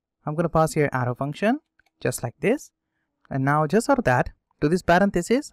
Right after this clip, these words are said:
I'm gonna pass state, the initial value of your store. You can notice here, I don't have any initial value to my store. I need to first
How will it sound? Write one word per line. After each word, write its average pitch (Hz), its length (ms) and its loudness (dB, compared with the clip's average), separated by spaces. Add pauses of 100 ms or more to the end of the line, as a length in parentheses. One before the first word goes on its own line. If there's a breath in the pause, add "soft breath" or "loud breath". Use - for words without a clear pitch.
I'm 147 120 -4
gonna 151 140 -4
pass 170 380 0 (380)
state, - 380 -4 (400)
the 143 160 0
initial 208 340 4
value 139 440 0 (140)
of 147 220 -2
your 143 320 2 (380)
store. - 320 -2 (580)
You 175 100 -4
can 190 120 2
notice 240 240 2
here, 143 260 0
I 156 80 0
don't 180 240 0
have 190 180 0
any 170 200 -4
initial 156 380 -2
value 139 420 2 (260)
to 151 80 -4
my 151 120 0
store. - 280 -4 (380)
I 139 120 0
need 190 100 0
to 214 80 0
first 196 320 0